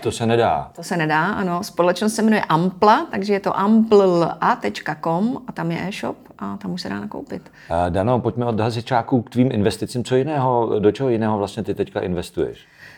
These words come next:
Speaker 2: Tak já teď se hlavně věnuju mentoringu a podpoře rozvoji dalších firem, takže třeba spolupracuji se společností, která se jmenuje E-vlastníci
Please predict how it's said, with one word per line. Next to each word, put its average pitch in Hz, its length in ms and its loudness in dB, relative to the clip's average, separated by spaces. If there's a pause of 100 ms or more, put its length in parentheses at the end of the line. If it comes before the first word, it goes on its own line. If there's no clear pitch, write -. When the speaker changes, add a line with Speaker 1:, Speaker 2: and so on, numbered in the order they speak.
(140)
Speaker 2:
Tak 185 140 0
já 226 140 6
teď 320 200 -4
se - 220 0
hlavně 240 340 4
věnuju 226 640 4
mentoringu 214 560 0
a 247 80 2
podpoře 226 520 0
rozvoji 185 320 -2
dalších 202 380 -4
firem, 208 340 2
takže 196 280 0
třeba 190 300 0
spolupracuji 190 640 -2
se 196 60 -6
společností, 202 640 -4
která 190 240 -2
se 202 140 -6
jmenuje 202 280 0
E-vlastníci 190 920 0